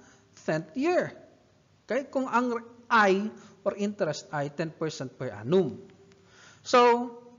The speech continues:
ilagay natin lahat ng mga payment sa tenth year. Okay? Ayan. So, dapat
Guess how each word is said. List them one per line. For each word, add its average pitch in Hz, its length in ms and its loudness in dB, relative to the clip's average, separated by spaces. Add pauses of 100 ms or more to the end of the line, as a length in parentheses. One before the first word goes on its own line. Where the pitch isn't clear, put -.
(1120)
ilagay 277 600 0
natin 294 440 -2
lahat 233 400 -4
ng 208 160 0
mga 190 260 -2 (140)
payment 165 480 -4 (640)
sa - 240 -4
tenth 220 400 -4
year. 302 320 -6 (800)
Okay? 277 320 -2 (320)
Ayan. 202 400 0 (720)
So, 269 480 4
dapat 233 500 0